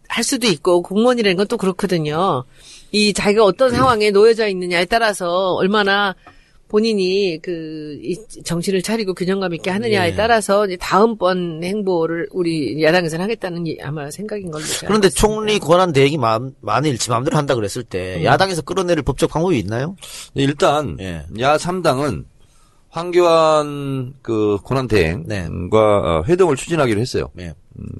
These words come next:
Speaker 3: 그래서, 어, 야 삼 당은 합의를 했고요. 그래서, 어, 조-, 조만간 이제 만날 것 같은데, 야당이 요구사항이,
Speaker 2: 음.
Speaker 3: 요구사항을 정리해서
Speaker 2: 음.
Speaker 3: 지금 보도가 됐는데 한번 읽어볼게요.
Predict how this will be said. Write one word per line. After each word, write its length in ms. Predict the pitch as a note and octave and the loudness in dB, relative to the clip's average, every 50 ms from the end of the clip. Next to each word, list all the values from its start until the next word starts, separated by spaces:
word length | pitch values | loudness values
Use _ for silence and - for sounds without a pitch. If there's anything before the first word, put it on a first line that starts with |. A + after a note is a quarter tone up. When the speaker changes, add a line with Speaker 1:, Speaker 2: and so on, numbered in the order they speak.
| E2+ | -8
Speaker 3:
그래서, 460 | - A2 A2 A2+ G#2 D#2+ E2+ A#2 E3 E3+ - - - - - - - - - - _ _ _ - | -6 -4 -2 -2 -2 -2 -2 -2 -6 -8 -12 -20 -20 -20 -20 -20 -20 -20 -20 -20 _ _ _ -18
어, 600 | - - F2 F2 F2 F2 F2 F2 E2+ F2 F2+ F#2 - - | -12 -8 -6 -4 -4 -4 -2 -2 -2 -4 -4 -6 -8 -4
야 180 | - G#2+ A#2+ A#2+ | 0 0 0 0
삼 160 | A#2+ D#3 D#3+ | 0 -2 -2
당은 160 | D3+ C#3 B2+ | -2 -2 0
합의를 200 | C#3 D#3+ D#3 C3 C#3 | 0 0 0 0 0
했고요. 380 | C#3 - A2 E2 D2 G2 C#3 - _ _ | 0 0 0 0 0 -2 -6 -10 _ _
그래서, 360 | - G#2+ G2+ - A2 A2 G#2+ F#2+ | -10 -8 -4 0 0 0 0 0
어, 240 | - C#2+ F2+ E2+ - | -2 -4 -4 -4 -6
조-, 180 | - - G#2 G#2+ - _ - | -6 -8 -8 -8 -8 _ -8
조만간 380 | - A2+ A#2+ B2 B2+ A#2 A2 | -4 -2 0 0 2 2 2
이제 80 | G2+ G2 | 2 2
만날 500 | E2+ F2 G2 A2+ B2 A#2+ A2 G2 D#2+ - - - F#2 | 2 0 2 2 2 2 2 2 0 -2 -4 -8 -6
것 80 | - B2 | -4 -2
같은데, 520 | A2+ - - G#2+ G2+ A2+ A2+ F#2 B1+ A1 - _ _ - - _ _ _ _ - - - - | -2 -2 -2 0 2 2 2 2 2 -2 -6 _ _ -20 -20 _ _ _ _ -20 -20 -10 -2
야당이 680 | G2 A2 A#2+ B2 D3 D3+ D3+ D3+ D3+ D3 D3 D3+ D3 B2+ | 0 2 2 4 4 4 6 6 4 4 2 0 2 4
요구사항이, 840 | B2+ C#3+ E3+ F#3 E3+ E3 C#3+ C3 A2 F#2+ E2+ E2 D#2 C2+ B1+ B1 - | 4 4 4 4 2 2 2 2 2 0 -4 -6 -8 -10 -10 -12 -14
Speaker 2:
음. 200 | F2+ F#2 F2+ E2+ E2 D#2+ - - _ - - | -16 -16 -16 -16 -18 -18 -20 -20 _ -12 -8
Speaker 3:
요구사항을 380 | G2+ G#2 G#2 A2+ A2 G2 F#2 F#2 | -8 -6 -4 -2 -2 -2 -2 -2
정리해서 680 | G#2 G#2+ A2+ A2+ G#2+ G2 E2 E2 D2 C#2+ D#2+ B2 C3+ F#2+ | -2 -2 0 0 0 0 0 -2 -4 -4 -4 -6 -8 -10
Speaker 2:
음. 40 | F#2 | -12
Speaker 3:
지금 260 | F2+ F#2 E2 D2+ C#2+ | -10 -10 -8 -8 -8
보도가 260 | - G#2 G2+ F#2 F2 | -6 -4 -2 -2 -2
됐는데 460 | E2 D#2 D2 D2 G2 F#2+ D#2+ C2 C2 C2 | -2 -4 -6 -4 -4 -2 -2 -2 -4 -8
한번 160 | - A2+ G#2+ | -8 -6 -6
읽어볼게요. 420 | G2+ G#2 F#2+ D#2 - D2+ D#2+ C#3+ | -4 -4 -4 -4 -4 -4 -6 -6